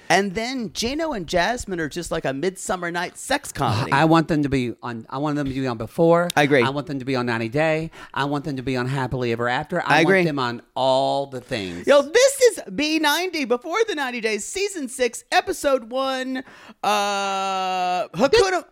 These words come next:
Speaker 1: Hakuna Matata is the
Speaker 2: Hakuna
Speaker 1: name of this
Speaker 2: Matata.
Speaker 1: episode. <laughs>
Speaker 2: If you're new to us, we talk so fucking much that we use two episodes to talk about one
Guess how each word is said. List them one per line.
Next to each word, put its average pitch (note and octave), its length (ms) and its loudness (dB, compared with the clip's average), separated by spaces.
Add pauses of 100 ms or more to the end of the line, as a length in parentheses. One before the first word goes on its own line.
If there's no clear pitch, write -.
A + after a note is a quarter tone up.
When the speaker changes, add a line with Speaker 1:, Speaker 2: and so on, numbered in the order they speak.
Speaker 1:
Hakuna F#4+ 360 2
Matata F3 640 2
is C3 80 -8
the G#3+ 80 4
Speaker 2:
Hakuna G#3+ 100 2
Speaker 1:
name A#3+ 140 8
of A3 60 2
this A3 180 2
Speaker 2:
Matata. A#2 440 4
Speaker 1:
episode. - 380 -2
<laughs> - 40 -10
Speaker 2:
If G3+ 160 0
you're A#3 160 0
new B3+ 160 -2
to B3 100 2
us, D#3 320 4 (380)
we G3 160 -4
talk G#3 320 0
so C3 160 -8
fucking D#3+ 440 -2
much D3 360 -2
that C3+ 160 -6
we C#3+ 80 -6
use C#3 240 -8
two F3+ 240 -2
episodes A#2+ 400 -4
to A#2 100 -8
talk A2 240 -2
about G2+ 300 -2
one B2 460 -2